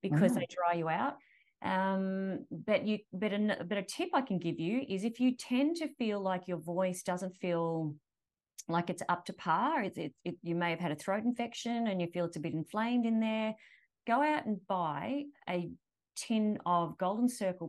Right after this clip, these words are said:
Speaker 1: pineapple rings.
Speaker 2: Oh.
Speaker 1: St-, uh, ditch the rings, stick them on your pizza and eat it later, but take the syrup that comes with that. So it has to be pineapple rings in syrup.
Speaker 2: Okay.
Speaker 1: And tip it out into a mug,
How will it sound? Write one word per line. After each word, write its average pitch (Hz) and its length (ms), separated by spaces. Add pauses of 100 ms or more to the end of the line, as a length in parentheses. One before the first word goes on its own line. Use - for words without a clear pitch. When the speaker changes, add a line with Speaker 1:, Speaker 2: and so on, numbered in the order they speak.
Speaker 1:
pineapple 165 520
rings. 202 680 (260)
Speaker 2:
Oh. 480 240 (720)
Speaker 1:
St-, - 540
uh, 226 200
ditch 285 260
the 269 100
rings, 202 320
stick 262 200
them 247 100
on 208 120
your 180 100
pizza 151 320 (140)
and 165 140
eat 160 100
it - 80
later, 156 360 (340)
but 185 180
take 269 240
the 269 60
syrup 277 420
that 165 140
comes 156 240
with 151 160
that. 160 180
So 196 60
it 196 80
has 247 140
to 302 80
be 330 80
pineapple 233 480
rings 175 220
in 151 100
syrup. 196 400 (520)
Speaker 2:
Okay. 185 300
Speaker 1:
And 180 200
tip 285 220
it 294 60
out 254 120
into 214 220
a 175 60
mug, 170 360